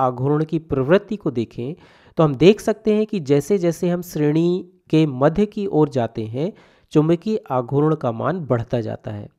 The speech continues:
यानी मैग्नीज तक चुंबकीय आघूर्ण का मान बढ़ता जाता है। और ऐसा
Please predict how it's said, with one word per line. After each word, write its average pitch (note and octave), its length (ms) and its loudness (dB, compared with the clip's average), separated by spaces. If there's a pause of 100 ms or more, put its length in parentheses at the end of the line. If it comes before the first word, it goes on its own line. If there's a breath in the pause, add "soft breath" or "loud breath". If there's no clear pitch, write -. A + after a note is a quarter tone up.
(220)
यानी C#3+ 320 0
मैग्नीज C3+ 680 0
तक D#3 220 -2 (340 soft breath)
चुंबकीय E3+ 500 2 (140)
आघूर्ण C3 460 0
का C3 160 -4
मान C3 280 -4
बढ़ता A#2+ 360 -4
जाता G#2+ 300 -10
है। G#2 200 -14 (340 soft breath)
और C#3+ 280 2
ऐसा C#3+ 260 0